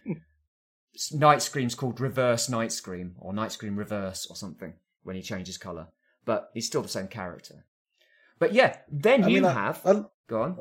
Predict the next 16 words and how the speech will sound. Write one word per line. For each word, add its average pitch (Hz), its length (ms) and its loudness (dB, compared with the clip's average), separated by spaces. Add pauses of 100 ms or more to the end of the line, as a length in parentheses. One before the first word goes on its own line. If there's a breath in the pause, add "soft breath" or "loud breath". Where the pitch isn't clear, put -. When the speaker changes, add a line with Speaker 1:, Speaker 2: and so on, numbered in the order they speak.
(200)
Speaker 1:
I, 151 360 4
I 156 40 8
say, 156 160 2
I, 143 120 4
I, 139 500 6
um, 131 440 6 (460)
I 117 100 2
thought 127 220 2
that 120 180 2
was, 110 160 -2 (260)
was, 101 380 -4 (180)
it's, - 360 -6
it's - 180 -10
interesting 151 560 2
'cause 110 140 -2
we, 123 180 -2